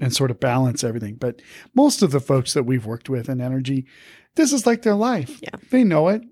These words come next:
Speaker 1: They're, they're, they're mavericks, you know, they're kinda like, sort of like, uh, uh, when I started in cable, um,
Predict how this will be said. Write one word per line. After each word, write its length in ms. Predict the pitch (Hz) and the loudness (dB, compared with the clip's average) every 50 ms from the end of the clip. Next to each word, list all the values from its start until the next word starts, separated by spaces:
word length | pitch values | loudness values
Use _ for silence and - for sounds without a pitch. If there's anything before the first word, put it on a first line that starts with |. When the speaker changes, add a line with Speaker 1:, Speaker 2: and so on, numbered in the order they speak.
| _ - | _ 0
Speaker 1:
They're, 280 | 190 202 214 214 214 _ | 2 4 4 2 2 _
they're, 300 | - 208 208 208 196 185 - | 2 4 4 4 2 0 0
they're 180 | 180 202 190 185 | 2 2 4 4
mavericks, 640 | 185 190 208 240 226 165 147 107 101 - - - 165 | 4 4 4 4 2 2 -2 -4 -6 -6 -8 -4 -2
you 80 | 156 147 | 0 0
know, 160 | 147 139 147 | 0 2 2
they're 120 | 165 165 156 | 0 0 0
kinda 260 | - 165 170 170 170 | 0 2 2 4 4
like, 280 | 170 170 165 156 - _ _ _ _ | 4 4 2 2 0 _ _ _ _
sort 260 | - - 175 170 170 170 | -4 0 2 4 4 2
of 100 | 147 151 | 2 2
like, 300 | 151 156 151 135 - 156 | 2 2 2 2 0 2
uh, 400 | 151 143 143 139 139 139 143 151 - _ | 2 4 4 4 2 2 0 -2 -4 _
uh, 240 | - 151 143 139 139 | 0 2 2 2 2
when 180 | 135 151 151 147 | 2 2 2 2
I 140 | 147 143 135 - _ _ 185 - 196 | 2 2 0 -2 _ _ -12 -10 -8
started 320 | - - - 170 156 143 | -6 0 2 2 4 4
in 100 | 143 131 | 2 0
cable, 560 | - - 185 202 208 165 139 107 104 120 - - _ - - - - - - _ - | 2 2 2 4 4 4 2 0 0 -2 -6 -10 _ -20 -20 -20 -20 -20 -20 _ -2
um, 420 | 147 139 135 127 127 127 139 - | 0 0 2 0 0 -2 -4 -6